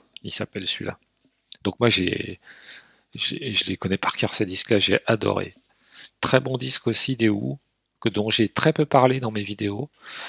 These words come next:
parce que c'est, c'est un groupe, euh, très bon, très bon musicien, mais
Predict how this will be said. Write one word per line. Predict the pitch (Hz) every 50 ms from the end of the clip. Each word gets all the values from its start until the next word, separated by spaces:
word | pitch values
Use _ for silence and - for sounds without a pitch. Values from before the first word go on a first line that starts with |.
| - - - _ -
parce | 95 - -
que | - - 113 110
c'est, | 104 - - - - _ _ _ _ -
c'est | - - - 117
un | 104 107
groupe, | 104 - - 135 147 - -
euh, | 120 107 104 104 101 104 104 104 101 104 107 110 - _ _ _ -
très | - - 131
bon, | 113 120 120 123 120 -
très | - - - 127
bon | 139 139
musicien, | 131 127 117 110 - - - - 135 147 165
mais | 160 135 110 104